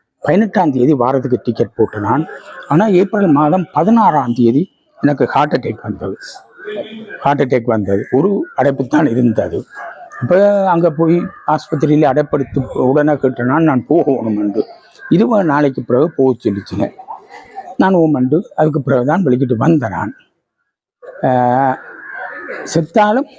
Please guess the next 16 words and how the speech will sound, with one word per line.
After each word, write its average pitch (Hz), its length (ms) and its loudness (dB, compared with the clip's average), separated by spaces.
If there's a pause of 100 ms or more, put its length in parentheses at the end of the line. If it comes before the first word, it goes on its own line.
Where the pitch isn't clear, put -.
(480)
பைரவர் 147 360 2
அடியில் 147 300 0
சாக 104 400 -4
வேணும் - 340 -10 (460)
என்ற 123 320 0 (140)
நம்பிக்கையோட 131 600 0
வந்த 113 280 -2
நான். 101 260 -2 (920)
ஓ, - 100 2 (840)
பைரவரை 147 360 2
பொறுத்தளவில் 120 800 2
இவையும் 160 500 2 (560)
எந்த 170 220 2
தவறும் 139 420 0
சொல்ல 139 280 2
முடியாது. 107 560 -2